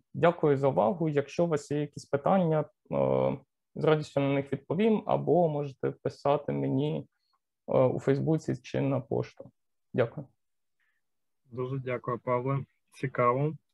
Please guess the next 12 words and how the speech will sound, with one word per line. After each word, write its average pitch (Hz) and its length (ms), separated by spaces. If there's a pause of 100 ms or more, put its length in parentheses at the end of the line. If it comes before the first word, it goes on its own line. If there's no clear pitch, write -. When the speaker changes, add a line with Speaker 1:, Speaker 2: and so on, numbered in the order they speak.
(1120)
Speaker 2:
Е, 113 960 (460)
креативно, 131 840
хочеться - 460
сказати. 143 500
Скажи, - 240
будь 156 120
ласка, 131 480 (160)
ну, 147 180
тут, 156 200 (100)
е, 143 100
все 156 320
упирається 143 760